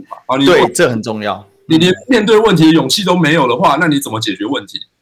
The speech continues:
Speaker 1: 你就是一，一路的以来，你都是觉得可以靠这个来打通关啊。哦，我再举个例子，金山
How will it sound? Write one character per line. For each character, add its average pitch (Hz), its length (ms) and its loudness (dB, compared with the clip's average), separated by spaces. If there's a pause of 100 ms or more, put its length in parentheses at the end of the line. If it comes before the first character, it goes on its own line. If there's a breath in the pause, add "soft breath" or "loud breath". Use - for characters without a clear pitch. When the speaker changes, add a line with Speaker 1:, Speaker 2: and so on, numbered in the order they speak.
(140)
Speaker 1:
你 139 120 -4
就 247 160 -8
是 233 220 -6
一， 170 380 -6
一 175 40 0
路 202 180 -2
的 147 140 2
以 123 140 -2
来， 117 160 0
你 123 80 -8
都 208 100 -4
是 - 220 -10
觉 151 160 2
得 156 160 -2 (140)
可 190 100 -4
以 170 60 0
靠 185 220 0
这 170 120 -2
个 147 80 0
来 123 100 -2
打 101 160 -2
通 131 240 -8
关 127 160 -2
啊。 120 80 -2 (380)
哦， 131 120 0 (140)
我 113 100 -6
再 214 160 0
举 110 200 -4
个 120 80 -4
例 - 160 2
子， - 200 -10 (360)
金 196 260 -2
山 180 260 0